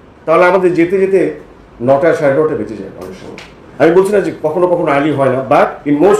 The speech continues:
cases আমরা আটটা, নটা পর্যন্ত কাজ করি। আমরা বাসায় গিয়েও কাজ করি। আমাদের একটাই উদ্দেশ্য যে এই এখানে যে জট আছে, জট নিরসনের জন্য আমরা বিরামহীনভাবে কাজ করে যাব।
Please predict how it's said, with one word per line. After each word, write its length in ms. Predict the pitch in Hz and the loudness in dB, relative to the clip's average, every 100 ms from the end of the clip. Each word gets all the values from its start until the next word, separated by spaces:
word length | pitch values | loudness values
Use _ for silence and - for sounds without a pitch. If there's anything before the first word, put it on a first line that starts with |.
| - | 0
cases 280 | 170 208 233 - - - | -2 0 -4 -6 -14 -8
আমরা 200 | 135 143 | -2 -2
আটটা, 220 | 127 143 | -2 -2
নটা 80 | 127 | -2
পর্যন্ত 300 | - 110 107 | -4 -6 -10
কাজ 180 | 113 - | -12 -14
করি। 140 | - - - - - - - - - - - - - - - - - | -18 -20 -20 -20 -20 -20 -20 -20 -20 -20 -20 -20 -20 -20 -18 -18 -8
আমরা 220 | 151 180 202 | 0 2 4
বাসায় 340 | 185 226 202 | 2 2 2
গিয়েও 180 | 220 220 | 4 4
কাজ 200 | 156 - | 2 -4
করি। 180 | 101 - _ _ _ _ _ - - - - | -14 -18 _ _ _ _ _ -20 -20 -20 -8
আমাদের 280 | 135 175 196 | 0 2 4
একটাই 260 | 196 196 226 | 4 2 -2
উদ্দেশ্য 460 | 202 175 185 196 | 0 0 0 0
যে 320 | 170 170 190 196 - - - - - 160 | -2 0 0 -4 -10 -20 -20 -20 -10 -2
এই 300 | 196 190 185 - | 0 -2 -8 -6
এখানে 240 | 160 185 | -2 0
যে 160 | 185 180 | 2 2
জট 220 | 156 156 | 4 4
আছে, 220 | 165 214 | 2 -2
জট 560 | 208 151 147 - - 117 | -2 0 0 -4 -14 -4
নিরসনের 460 | 147 156 165 175 165 | -2 0 0 -2 0
জন্য 400 | 180 208 233 - - - | 0 0 -2 -6 -14 -6
আমরা 440 | 127 143 - - 120 | -4 0 0 0 -4
বিরামহীনভাবে 720 | 147 180 185 175 170 143 123 | 2 2 2 0 -2 -4 -6
কাজ 220 | 113 101 | -8 -12
করে 140 | 110 98 | -12 -12
যাব। 160 | - | -14